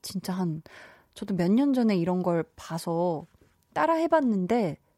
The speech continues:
되게 재밌고, 근데 이게 문제는 스트레스는 풀리는데 이게 너무 많으면 이게 그, 그 비닐이 너무 크면은 "아, 이거 언제 다 터뜨리지?" <laughs> 하면서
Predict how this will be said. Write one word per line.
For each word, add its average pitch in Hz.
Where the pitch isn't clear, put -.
되게 214
재밌고, 180
근데 190
이게 160
문제는 196
스트레스는 330
풀리는데 240
이게 214
너무 190
많으면 175
이게 151
그, 160
그 160
비닐이 220
너무 214
크면은 226
"아, -
이거 226
언제 202
다 -
터뜨리지?" -
<laughs> -
하면서 190